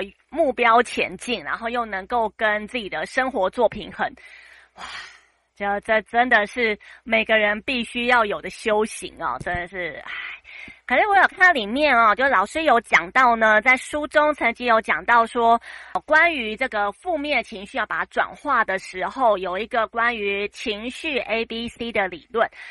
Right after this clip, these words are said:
呃，因为在这个里面呢，在这本书里面，这个是比较学术性的。那我想要问一下老师，可以用比较，嗯，生活化故事，或是你的职场上的故事来跟我们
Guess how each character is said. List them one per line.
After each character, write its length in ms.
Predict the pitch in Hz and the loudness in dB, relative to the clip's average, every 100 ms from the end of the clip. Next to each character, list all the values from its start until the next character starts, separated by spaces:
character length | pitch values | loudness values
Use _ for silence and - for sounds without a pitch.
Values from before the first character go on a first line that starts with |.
| - - | -18 -14
呃， 280 | - 240 233 254 | -4 0 0 0
因 100 | 392 | 0
为 140 | 392 | 4
在 200 | 359 330 277 | 6 4 2
这 140 | - 349 | -2 0
个 120 | 269 | 2
里 180 | 226 190 | 0 -4
面 200 | 220 240 | -4 0
呢， 140 | 214 | 2
在 140 | 226 233 | 2 0
这 80 | 254 | -2
本 160 | 175 | -6
书 100 | 202 | -6
里 80 | 226 | -6
面， 220 | 196 214 | -2 -2
这 80 | - | 2
个 140 | 196 214 | 2 2
是 160 | 254 | -2
比 160 | - 151 | -8 -10
较 600 | - 214 196 175 165 156 | -2 2 4 2 0 -4
学 340 | - - 202 247 | -8 -6 -4 -4
术 240 | 339 262 | -4 -6
性 260 | - 226 180 | -8 -14 -12
的。 180 | 113 104 | -16 -6
那 160 | 220 | -4
我 160 | 226 220 | -2 -4
想 180 | - 156 | -6 -8
要 80 | 202 | -6
问 140 | 240 | -6
一 40 | 240 | -8
下 80 | |
老 180 | 240 156 | -8 -8
师， 160 | - 262 | -8 -10
可 220 | - 254 | -8 -8
以 180 | 196 208 | -8 -6
用 240 | 262 247 - | -6 -6 -10
比 120 | 180 | -12
较， 340 | - 233 226 214 - - _ | -4 -2 -2 -4 -12 -20 _
嗯， 340 | 233 226 208 208 | -10 -10 -10 -8
生 180 | - 415 | -2 -2
活 160 | 427 202 | -2 -4
化 180 | 262 233 | 0 -2
故 160 | 220 | -2
事， 140 | 220 226 | -8 -4
或 140 | 233 | -4
是 100 | 247 | -4
你 80 | 226 | -6
的 80 | 196 | -6
职 180 | - 302 | -6 -6
场 200 | - - | -4 -4
上 180 | 269 254 | -2 -2
的 80 | 208 | -2
故 220 | 247 214 | -4 -6
事 240 | - 240 | -4 0
来 200 | 202 180 | 2 2
跟 180 | 202 233 | 2 0
我 100 | 208 | 0
们 320 | 190 190 185 | 0 2 2